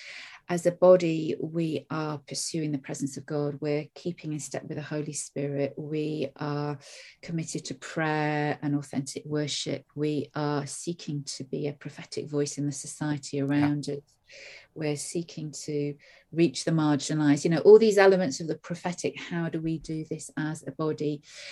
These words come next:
Speaker 1: So I think that is such a key question. It's never about kind of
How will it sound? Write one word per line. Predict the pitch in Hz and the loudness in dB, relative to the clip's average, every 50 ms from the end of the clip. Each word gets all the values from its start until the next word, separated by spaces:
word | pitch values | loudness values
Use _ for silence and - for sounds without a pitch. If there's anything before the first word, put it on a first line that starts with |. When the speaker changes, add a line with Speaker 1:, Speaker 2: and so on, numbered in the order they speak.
| - - - | -16 -16 -4
Speaker 1:
So | - 196 185 | 0 0 4
I | |
think | 180 262 240 - - 190 | 6 6 4 4 4 2
that | 196 240 254 269 262 - - | 6 8 8 10 8 8 6
is | 196 202 196 185 185 175 175 - - - - _ _ | 6 6 6 8 6 4 2 -2 -8 -12 -14 _ _
such | - - - - - - - 202 | -14 -6 -4 -4 -2 -2 -4 -6
a | 185 | -8
key | - - - - - 202 196 190 185 180 175 175 | -8 -12 -14 -6 -2 0 2 4 4 2 2 0
question. | - - 175 156 - - - 151 131 | -4 -6 -6 -6 -6 -6 -4 -4 -4
It's | 131 - | -2 -2
never | 196 196 220 208 | -2 2 4 4
about | 202 - 185 180 175 180 - | 6 6 4 4 4 2 -2
kind | - - 180 170 170 | -6 -4 -2 0 0
of | 165 165 165 | 0 -2 -6